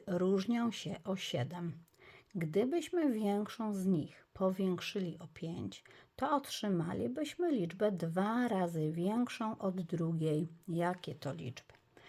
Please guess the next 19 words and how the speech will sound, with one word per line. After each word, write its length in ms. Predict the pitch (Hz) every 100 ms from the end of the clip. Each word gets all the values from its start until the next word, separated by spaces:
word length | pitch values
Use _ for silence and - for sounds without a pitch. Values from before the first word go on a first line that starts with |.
| - - _ -
No 240 | 196 247
i 120 | 254
zawsze, 440 | 190 185 196 - 170
słuchajcie, 580 | - 160 175 180 180 143
jak 160 | 131
mamy 240 | 151 147 143
takie 260 | 156 -
zadanie, 680 | 170 185 214 220 214 208 202
no 140 | 190
to 180 | 170 165
wszyscy 460 | 165 - 165 - 165
są 280 | - 165 170
w 120 | - -
panice, 800 | 165 180 220 - - 208 208 208
nie 160 | 180
wiemy, 260 | 165 165 185
jak 160 | 208
to 120 | - 202
robić. 360 | 202 202 202